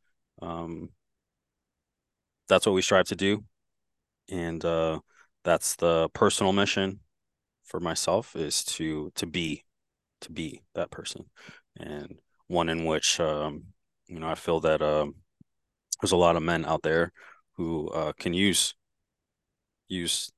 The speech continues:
uh, other people like ourselves too, like both of us, to show up, show up, um, as who we are,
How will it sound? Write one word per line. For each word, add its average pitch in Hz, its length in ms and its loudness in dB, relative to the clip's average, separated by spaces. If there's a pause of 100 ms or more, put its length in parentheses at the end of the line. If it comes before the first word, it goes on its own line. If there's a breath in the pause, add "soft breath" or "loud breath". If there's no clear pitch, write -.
(180)
uh, 85 220 0
other 92 220 4
people 98 320 4
like 90 200 6
ourselves 120 340 4
too, 123 100 -2
like 92 120 2
both 101 200 -2
of 82 60 -6
us, - 140 -10 (560 loud breath)
to - 100 -6
show 92 240 8
up, 90 200 8 (1040)
show 87 220 4
up, 76 160 0 (1040)
um, 85 200 -10
as 87 140 0
who 98 120 4
we 87 100 6
are, 71 200 4